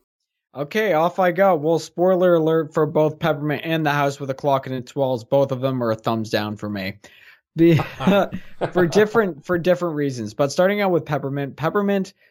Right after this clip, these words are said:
Speaker 1: I thought the concept was cool. Like, I thought the concept was really interesting. But the fact is, the film is choppy, the screenplay is horrendous, and the fact, it's, it's not like Taken, to where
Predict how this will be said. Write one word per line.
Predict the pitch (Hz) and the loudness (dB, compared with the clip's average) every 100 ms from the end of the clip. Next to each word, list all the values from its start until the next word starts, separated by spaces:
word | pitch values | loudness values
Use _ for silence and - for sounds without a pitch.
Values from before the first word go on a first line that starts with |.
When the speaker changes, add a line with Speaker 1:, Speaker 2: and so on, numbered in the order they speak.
| _ _ _ _ _ _ _ _ _ _ | _ _ _ _ _ _ _ _ _ _
Speaker 1:
I | 170 | -4
thought | 165 196 196 | 2 0 0
the | |
concept | 190 170 160 151 143 - | -4 -2 -4 -2 -6 -6
was | 127 - | -10 -10
cool. | - 104 85 67 _ _ _ _ | -10 -10 -8 -10 _ _ _ _
Like, | 151 151 | 0 0
I | 135 175 | 2 0
thought | 196 226 226 | 2 2 0
the | 214 | -4
concept | 151 170 160 160 - 151 151 | -6 -2 -2 -2 0 0 0
was | 139 117 | -6 -6
really | 120 123 123 151 160 143 143 123 | -8 -10 -4 0 2 2 0 0
interesting. | 123 120 - 110 95 - 104 80 - _ - - - - | -2 -2 -2 -2 -2 -4 -6 -6 -8 _ -20 -20 -20 -8
But | 147 | -2
the | 131 | -2
fact | 175 190 196 | 0 0 2
is, | 170 139 | 2 2
the | - | -2
film | - - 170 180 | -4 -2 0 2
is | 165 | 0
choppy, | - 151 123 120 127 | -2 0 0 0 -4
the | 123 | -4
screenplay | - - 156 156 180 170 | -8 -4 -4 0 2 2
is | - | 0
horrendous, | 135 117 113 110 113 110 117 | -2 -2 -2 -2 -2 -2 -2
and | 131 143 | -2 0
the | 135 | 2
fact, | 175 196 202 _ _ _ _ _ _ | 2 0 -2 _ _ _ _ _ _
it's, | 202 202 - _ _ | -4 -4 -6 _ _
it's | - 202 - | -6 -6 -2
not | 226 247 277 - | 0 2 0 -2
like | 170 180 175 156 - - _ _ _ _ _ | 0 2 4 2 -4 -20 _ _ _ _ _
Taken, | - - 156 - 104 90 90 | -10 -2 -2 -2 -8 -10 -4
to | 139 | 0
where | 156 170 165 160 151 | 4 4 4 4 0